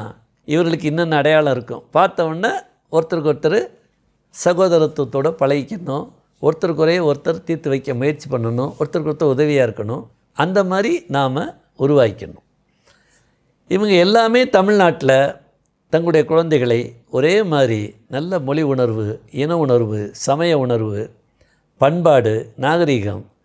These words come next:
திருமறை அறிவு, நல்ல ஞானமான விஷயங்கள், இப்படி குழந்தைகளை ஒரே மாதிரி வளர்க்குற மாதிரி நம்ம பார்த்துக்கணும். எனவே அத்தகைய நிலைமையை உருவாக்கும் வரை நமக்கு பெரும் பணி இருக்கிறது.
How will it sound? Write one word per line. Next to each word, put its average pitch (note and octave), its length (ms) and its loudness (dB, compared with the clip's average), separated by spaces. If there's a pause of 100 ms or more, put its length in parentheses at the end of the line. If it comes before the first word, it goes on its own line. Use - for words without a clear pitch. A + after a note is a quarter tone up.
(520)
திருமறை F3 440 4 (340)
அறிவு, A#2+ 440 0 (1080)
நல்ல F#3+ 240 2
ஞானமான D#3 640 0
விஷயங்கள், A2 600 -4 (540)
இப்படி G#3 340 0 (640)
குழந்தைகளை F#3+ 440 2
ஒரே F3 260 2
மாதிரி E3+ 260 -2
வளர்க்குற C#3 380 -2
மாதிரி A#2+ 280 -8
நம்ம A#2 240 -8
பார்த்துக்கணும். - 500 -10 (800)
எனவே F3 300 0 (200)
அத்தகைய C#3 520 0 (1200)
நிலைமையை D3+ 380 0
உருவாக்கும் C#3 520 2
வரை A#2 180 -2 (540)
நமக்கு F#3 300 -2
பெரும் G3+ 340 2
பணி D#3+ 220 0
இருக்கிறது. A2+ 480 -8